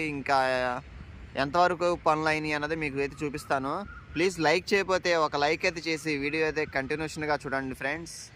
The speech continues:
ఎంట్రన్స్‌లో వచ్చేసి అయితే ఇలా చేస్తున్నారు. అప్పటికి ఇప్పటికి, ఆ, పనులు అయితే చాలా వరకు పూర్తి చేశారండి. ఇప్పుడు మీరు చూసుకుంటే ఇక్కడ ఎంట్రన్స్‌లో ఈ లైటింగ్స్ పెట్టడానికి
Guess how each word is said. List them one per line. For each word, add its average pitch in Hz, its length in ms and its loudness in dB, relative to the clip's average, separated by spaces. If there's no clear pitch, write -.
ఎంట్రన్స్‌లో 170 680 6
వచ్చేసి 156 480 4
అయితే 147 360 4
ఇలా 131 200 6
చేస్తున్నారు. 135 680 2
అప్పటికి 180 540 4
ఇప్పటికి, 180 400 2
ఆ, 117 100 2
పనులు 151 260 6
అయితే 175 160 6
చాలా 151 260 8
వరకు 156 320 4
పూర్తి 151 320 0
చేశారండి. 127 560 2
ఇప్పుడు 139 280 2
మీరు 135 180 2
చూసుకుంటే 165 420 2
ఇక్కడ 156 160 2
ఎంట్రన్స్‌లో 156 640 4
ఈ 139 160 0
లైటింగ్స్ 139 540 2
పెట్టడానికి 135 800 2